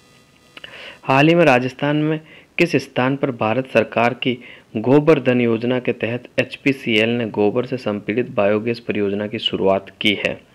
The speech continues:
तो थर्टी एट का जो अपना सही उत्तर हो जाएगा वो सांचौर जालोर के अंदर हुई। कहाँ? सांचौर जालोर में। हाल ही में राजस्थान के किस स्थान पर भारत सरकार की गोबर धन योजना के तहत एचपीसीएल ने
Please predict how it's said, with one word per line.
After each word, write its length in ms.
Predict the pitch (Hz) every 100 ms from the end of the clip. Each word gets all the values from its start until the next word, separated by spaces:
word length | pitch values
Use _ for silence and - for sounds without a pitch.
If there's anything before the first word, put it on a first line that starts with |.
| _ _ _ - - _
तो 60 | 135
थर्टी 320 | - 139 165
एट 140 | 143 139
का 100 | 147
जो 140 | 139
अपना 180 | 135 139
सही 360 | 139 - 127 139
उत्तर 220 | 131 127
हो 100 | 117
जाएगा 240 | 107 113
वो 220 | 135 165 - - _
सांचौर 500 | - 117 120 120 143 120
जालोर 400 | 107 101 110 107
के 100 | 95
अंदर 200 | 95 95
हुई। 100 | 101
कहाँ? 300 | - 151 160
सांचौर 520 | - 110 113 - 127
जालोर 380 | 110 101 98 98
में। 100 | 98 - _ _ _ _ _ - _ _ - - - -
हाल 240 | 120 135
ही 100 | 151
में 120 | 151 147
राजस्थान 540 | 117 113 117 123 123
के 120 | 127
किस 260 | 127 156 139
स्थान 400 | - - 113 117
पर 140 | 117
भारत 340 | 110 107 110 117
सरकार 460 | - 104 - 101
की 160 | 104 -
गोबर 420 | 123 110 113 123
धन 160 | 117 113
योजना 400 | 107 98 98 104
के 120 | 107
तहत 380 | 101 107 120 -
एचपीसीएल 720 | 123 - - 139 - 113 107 113
ने 140 | 104